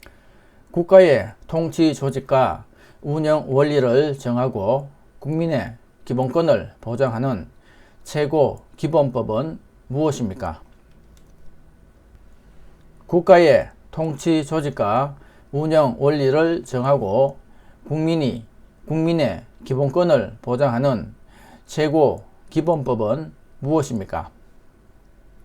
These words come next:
정답, 헌법입니다. 법을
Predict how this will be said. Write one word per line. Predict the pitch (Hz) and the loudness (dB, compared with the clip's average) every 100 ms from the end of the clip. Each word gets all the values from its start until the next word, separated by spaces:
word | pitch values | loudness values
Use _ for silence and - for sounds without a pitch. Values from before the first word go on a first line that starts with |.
| - - - - - _ - - _ - _ - - - - _ - | -20 -20 -20 -20 -20 _ -20 -20 _ -20 _ -20 -20 -20 -20 _ -14
정답, | 117 113 127 143 - - - - - _ - - - - - - - - - | -8 -2 2 2 0 -20 -20 -20 -20 _ -20 -20 -20 -20 -20 -20 -20 -20 -6
헌법입니다. | 170 165 175 160 113 95 85 127 143 - - - - _ - - - - - - - - - - _ - - _ - - - - - - - - - - - - - - - | -4 0 -2 -2 -4 -4 -6 -6 -8 -14 -20 -20 -20 _ -20 -20 -20 -20 -20 -20 -20 -20 -20 -20 _ -20 -20 _ -20 -20 -20 -20 -20 -20 -20 -20 -20 -20 -20 -20 -20 -16 -4
법을 | 143 180 160 101 | 2 4 4 2